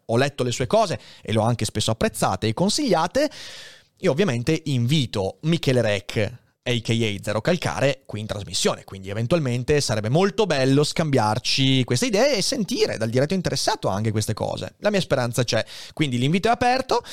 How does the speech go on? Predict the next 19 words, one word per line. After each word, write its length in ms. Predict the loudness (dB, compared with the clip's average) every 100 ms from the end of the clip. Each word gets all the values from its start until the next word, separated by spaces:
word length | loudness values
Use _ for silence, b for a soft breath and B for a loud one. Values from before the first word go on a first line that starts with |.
| B B
e 240 | 2 4 6
voi 400 | 6 4 2 0
che 100 | -2
siete 180 | -2 0
lì 80 |
ad 60 | 2
ascoltare, 680 | 2 0 0 0 2 2 2
lanciategli 560 | 0 -2 -2 -4 -4 -4
questo 240 | -4 -2
invito 540 | -2 -2 -2 0 2 2
che 120 | 0
magari 460 | -2 0 0 0 -2
verrà 220 | -4 -8
accolto 640 | -4 -4 -2 -2 0 2
e 120 | 2
potremo 580 | 0 -4 -4 -4 0 0 -2
sentire 1120 | -8 -8 -8 -4 0 2 0 0 2 2 2
la 100 | 2
sua 640 | 0 0 0 2 2 2